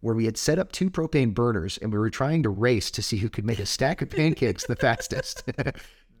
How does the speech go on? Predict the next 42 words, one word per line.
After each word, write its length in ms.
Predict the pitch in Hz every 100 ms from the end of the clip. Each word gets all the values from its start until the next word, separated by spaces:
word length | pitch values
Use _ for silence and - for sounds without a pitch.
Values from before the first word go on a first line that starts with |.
| _
That 260 | 160 214 196
was 160 | 185
what 120 | 170
I 40 | 175
wanted 300 | 170 165 151
to 80 | 156
do 420 | 156 143 123 120
after 280 | 127 135 -
the 140 | 135
apocalypse, 680 | 135 139 123 - 92 85 -
was 320 | 107 104 101 - -
<laughs> 180 | - -
race 680 | - 101 135 175 - - - _ _ _
to 140 | - 123
make 220 | 123 123
a 40 |
stack 280 | 120 127 117
of 80 | 104
pancakes. 380 | 117 101 82 -
So 100 | 104
that's 200 | 110 123
why 140 | 120
I 40 | 113
called 240 | 120 110
it 120 | 98
The 140 | 110 117
Pancake 460 | 139 127 120 98
Game. 160 | 92 82 _ _ _
But 220 | 110 135
there's 220 | - 170 147
this 140 | 151
whole 460 | - 170 196 202 180
other 560 | 139 143 139 127 123 123 _
part 340 | - 170 180 -
to 80 | 117
the 100 | 107
narrative 600 | 131 240 147 107 101 - _ _ _
where 320 | 110 135 131 -
a 100 | 120
woman 640 | 113 135 160 110 92 110 - -
in 240 | 120 120
the 440 | 113 110 107 104